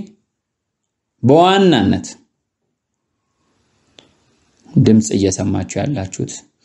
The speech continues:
የአባታችንን የገብረ መድኅንን እንዲሁም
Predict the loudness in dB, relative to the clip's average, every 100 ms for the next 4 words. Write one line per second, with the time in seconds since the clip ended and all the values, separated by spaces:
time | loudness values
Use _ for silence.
0 | _ _ -2 -2 0 0 -2 -6 -2 0
1 | 2 2 0 0 0 0 0 0 -2 -6
2 | _ _ _ _ _ _ 2 4 4